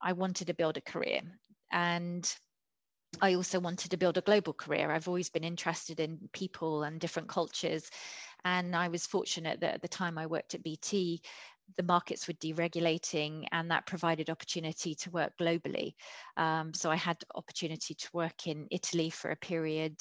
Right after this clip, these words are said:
um, on projects there. And then I later on went to Asia and worked across, um, the Asia Pac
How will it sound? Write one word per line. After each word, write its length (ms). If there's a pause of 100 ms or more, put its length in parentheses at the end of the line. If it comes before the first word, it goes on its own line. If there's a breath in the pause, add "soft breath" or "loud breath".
(120)
um, 400
on 140
projects 500
there. 280
And 120
then 100
I 260 (400 loud breath)
later 320
on 100
went 180
to 140
Asia 360
and 140
worked 240
across, 640
um, 360
the 100
Asia 180
Pac 240